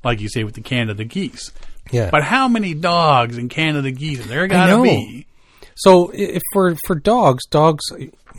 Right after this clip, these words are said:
Speaker 2: sure, people don't pick up to other dogs, but dogs aren't pooping on concrete or
Speaker 1: Mm-hmm.
Speaker 2: pooping on beaches. They poop in the grass. So it would take a lot of water runoff to get groundwater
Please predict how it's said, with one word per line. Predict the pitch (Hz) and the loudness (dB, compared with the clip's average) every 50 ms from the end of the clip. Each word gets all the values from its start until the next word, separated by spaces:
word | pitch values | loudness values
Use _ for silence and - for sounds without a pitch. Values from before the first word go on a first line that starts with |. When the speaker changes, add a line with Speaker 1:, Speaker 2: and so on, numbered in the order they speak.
| - - - - - - - | -16 -16 -16 -18 -20 -16 -8
Speaker 2:
sure, | - - 190 139 113 | -2 2 2 2 2
people | - - 170 147 147 143 | 0 -2 -4 -2 0 2
don't | 143 135 - | 2 2 2
pick | - 139 - | 0 -2 0
up | 139 - - | -2 -2 -2
to | 131 | -4
other | 113 120 | -4 -2
dogs, | 113 139 139 127 120 113 | 2 2 4 4 2 0
but | 110 123 113 - | -2 -6 -4 0
dogs | - 139 147 143 143 - | 2 2 2 2 2 2
aren't | 139 131 123 - _ | 0 0 0 -2 _
pooping | - 143 131 - - 120 | -6 -8 -6 -6 -6 -6
on | 107 | -6
concrete | - - 139 139 139 131 - - 117 117 113 | -4 -2 0 0 0 0 -2 -2 -4 -2 -2
or | 110 107 | -2 -4
Speaker 1:
Mm-hmm. | 104 104 143 139 | -4 -4 -2 -2
Speaker 2:
pooping | 127 117 - 120 104 | -2 -2 -2 -4 -6
on | 98 101 | -6 -4
beaches. | - 147 180 180 - 113 110 113 - - - - - - | -2 -2 -2 -2 -4 -6 -8 -8 -10 -14 -20 -20 -18 -14
They | - 113 | -14 -6
poop | - 180 175 - | -4 -4 -2 -2
in | - 113 | -2 -4
the | 98 | 0
grass. | 107 135 143 123 90 - - - - - - - - - - - - | 0 2 2 0 0 -4 -12 -16 -18 -18 -20 -20 -20 -20 -20 -20 -4
So | - - 151 - 135 131 127 120 - - | 2 4 6 6 6 6 4 0 -2 -4
it | - 160 | -2 -2
would | 170 156 143 | 0 0 0
take | - 196 208 - | -2 -2 -2 -2
a | 131 | 0
lot | 127 135 143 165 190 196 | 2 4 4 4 4 2
of | 165 | 2
water | 147 151 143 165 180 | 0 2 2 2 2
runoff | 165 143 117 107 104 101 98 104 110 - - - | 2 0 -2 -4 -6 -6 -6 -8 -8 -8 -10 -6
to | - 127 123 117 113 107 | -2 0 0 0 0 0
get | 117 120 107 - | -2 -2 -4 -4
groundwater | - 110 110 113 131 151 151 131 113 107 104 101 | -4 -4 0 2 2 2 2 2 0 0 -2 -4